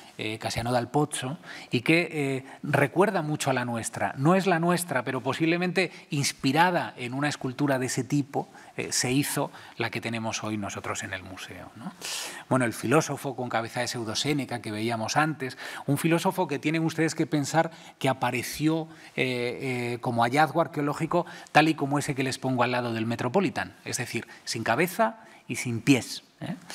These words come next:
Y que, eh, perteneció a la colección de la reina Cristina de Suecia y que la reina Cristina, que se rodeaba de los mejores escultores que estaban trabajando en la Roma,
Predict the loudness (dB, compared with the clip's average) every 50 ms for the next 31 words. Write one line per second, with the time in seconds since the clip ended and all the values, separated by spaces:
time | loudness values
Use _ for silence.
0 | -10 -10 -12 -10 -6 -4 -4 2 6 6 8 8 6 4 0 -2 -2 0 0 0
1 | 0 -2 -2 -2 -2 -2 2 2 4 4 2 0 -2 -2 -2 -2 -4 -4 -6 -6
2 | -4 -2 0 0 0 2 0 0 0 -2 -2 -2 -2 -2 -2 -2 -4 -4 -4 -2
3 | -2 -2 -2 -2 0 2 0 0 0 -2 -10 -12 -12 -12 -14 -14 -14 -14 -8 -4
4 | -4 0 4 4 4 4 4 0 -2 0 0 2 2 2 2 0 -2 -4 -6 -6
5 | -4 -2 0 2 2 0 0 -2 -4 -8 -8 -6 -4 -2 -2 0 4 4 4 4
6 | 4 2 -2 -4 -8 -14 -18 -18 -14 -10 -4 -2 0 0 0 0 -2 -4 -6 -6
7 | -6 -6 -6 -6 -6 -6 -6 -4 -2 0 0 2 0 0 -2 -4 -8 -6 -6 -6
8 | -4 -2 0 0 0 -2 -4 -6 -8 -4 -2 -2 -2 -2 -2 -2 -2 -2 -2 -2
9 | -2 -2 -2 0 -2 -2 -2 -4 -10 -16 -12 -8 -6 -4 -2 0 0 0 2 2
10 | 0 2 2 0 0 0 -2